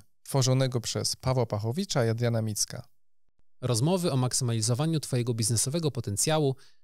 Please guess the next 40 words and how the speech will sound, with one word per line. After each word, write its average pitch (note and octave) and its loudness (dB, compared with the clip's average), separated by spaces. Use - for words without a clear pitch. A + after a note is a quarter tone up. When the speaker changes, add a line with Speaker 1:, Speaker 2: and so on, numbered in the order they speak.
Speaker 2:
poprzez A2+ 0
dostęp D#3 0
do A#2+ 0
praktycznej A2 -4
wiedzy D3 0
i C3+ -4
społeczności B2+ 0
ekspertów G#2 -4
branżowych. A2+ -2
Speaker 1:
Nie D3 -4
zaczniemy E3+ 4
znowu C#3+ 2
od C#3 -2
„Cześć C3+ -2
Paweł, B2+ 0
cześć B2 -6
Adrian”. C#3 -18
Speaker 2:
Miałem F#3 -2
już B2 2
zacząć, A2 -4
Speaker 1:
Nie, E3+ 0
Speaker 2:
ale E3+ -4
Speaker 1:
nie, F3 -6
Speaker 2:
ubiegłeś B2 -2
Speaker 1:
nie, E4+ -2
Speaker 2:
mnie. D4+ 2
Speaker 1:
nie, G#3 0
nie, D3 -2
nie. A#2+ -4
Jeszcze C3+ -2
raz A2+ -2
nie. G2 -6
E, C3 0
zaczniemy E3+ 0
od C3+ -2
tego, C#3 -4
co D#3 0
będzie D3+ 0
tematem C#3+ 0
dzisiejszego, C3+ -2